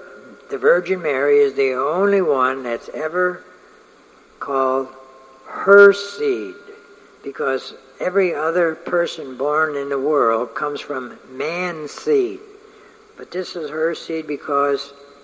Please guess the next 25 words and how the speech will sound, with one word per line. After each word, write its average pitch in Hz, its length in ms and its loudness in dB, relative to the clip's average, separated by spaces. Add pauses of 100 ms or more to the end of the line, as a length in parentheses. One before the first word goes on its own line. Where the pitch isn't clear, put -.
(300)
she, 139 680 -4 (140)
he 160 260 -4
was 135 280 0
virgin 143 680 0
born. 127 540 -4 (880)
"It 151 160 -4
shall 156 220 -2
bruise 151 320 -2
thy 147 180 -2
head, 156 300 -2
and 131 120 -6
thou 143 160 -2
shalt 147 300 -6
bruise 147 300 0
his 156 200 -8
heel." 151 280 2
It's 113 120 -4
talking 147 460 -4
about 139 400 -4
the 117 80 -12
very 151 560 -2 (460)
first 160 480 0
promise 147 520 -4
of 117 200 -8
a 117 240 -2